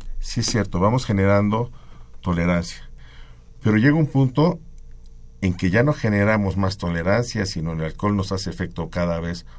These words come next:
más rápido. Y esa curva ascendente empieza a declinar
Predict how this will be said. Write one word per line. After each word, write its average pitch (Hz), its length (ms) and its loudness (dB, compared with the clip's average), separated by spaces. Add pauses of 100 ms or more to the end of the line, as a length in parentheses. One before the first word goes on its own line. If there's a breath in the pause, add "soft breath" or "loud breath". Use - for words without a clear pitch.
(160 soft breath)
más 87 180 -2
rápido. 95 460 0 (360 loud breath)
Y 98 100 2
esa 117 220 2
curva 107 360 2
ascendente 101 580 0
empieza 95 360 -2
a - 20 -2
declinar 92 540 -2